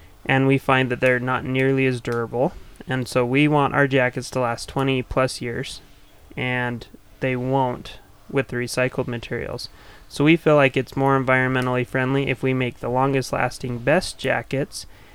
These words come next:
that somebody can buy one and last twenty years instead of having to buy four of the recycled ones," right? And so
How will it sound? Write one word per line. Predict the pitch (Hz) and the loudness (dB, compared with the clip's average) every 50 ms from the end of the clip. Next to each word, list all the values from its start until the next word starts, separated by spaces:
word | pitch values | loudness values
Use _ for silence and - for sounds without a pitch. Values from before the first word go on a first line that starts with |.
| - - - - - - - - - | -20 -20 -20 -20 -20 -20 -20 -16 -4
that | 190 135 135 123 139 | 2 2 2 4 2
somebody | - 160 156 151 139 135 | 2 2 4 4 4 2
can | - - 135 127 | 0 0 -2 0
buy | 127 127 127 131 127 | 2 4 6 6 6
one | 123 123 127 131 131 139 151 151 | 4 2 2 2 4 4 4 4
and | 139 135 | 2 2
last | 127 127 127 - - - | 2 0 0 -2 -4 -6
twenty | - - 156 147 147 135 127 | 0 2 4 4 4 2 2
years | 123 127 127 123 120 | 2 0 0 -2 -4
instead | 123 120 - - 123 123 | -6 -8 -6 -4 -2 -2
of | 120 | -2
having | 117 123 120 | -2 -4 -4
to | 113 | -4
buy | - 120 117 113 | -4 -4 -4 -4
four | - - - 139 131 123 127 123 123 123 | -8 -6 -4 -2 0 0 0 0 0 -2
of | - | -4
the | - 120 | -6 -8
recycled | 120 120 - - - 123 117 - - - - | -8 -8 -8 -6 -6 -6 -6 -6 -10 -10 -10
ones," | - - - - - | -10 -10 -10 -10 -8
right? | - 123 135 - - 160 160 - - | -6 -6 -6 -6 -8 -10 -12 -8 -4
And | - 139 131 | -4 -4 -2
so | - - 143 135 131 | 2 4 4 4 4